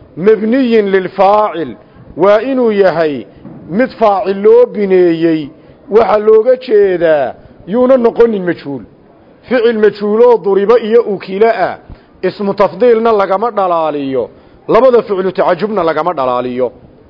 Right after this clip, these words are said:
Shardiga toddobaad, laysa ismu faacilihi, ismigiisa faacil yuuna ahaan,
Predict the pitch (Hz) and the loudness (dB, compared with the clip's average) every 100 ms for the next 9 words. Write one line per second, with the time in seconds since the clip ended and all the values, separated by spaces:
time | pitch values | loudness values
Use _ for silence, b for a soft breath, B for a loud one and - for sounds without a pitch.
0 | b b b b - - 262 254 220 214 | b b b b -8 0 0 2 2 2
1 | 202 208 196 190 180 175 170 143 101 - | 2 -2 -2 0 0 -2 -2 -6 -10 -20
2 | B B B 139 208 262 254 233 240 233 | B B B 0 2 2 2 0 0 -2
3 | 226 208 220 196 180 220 214 175 143 123 | -2 -2 0 -2 -2 -4 -4 -6 -6 -12
4 | - b b b b - 226 202 226 233 | -14 b b b b -4 -4 -2 -2 0
5 | 254 - 220 196 202 190 190 220 247 233 | -2 0 -2 2 2 2 -2 -2 2 2
6 | 233 214 185 170 165 156 139 113 | 0 -2 -2 -2 -4 -4 -6 -12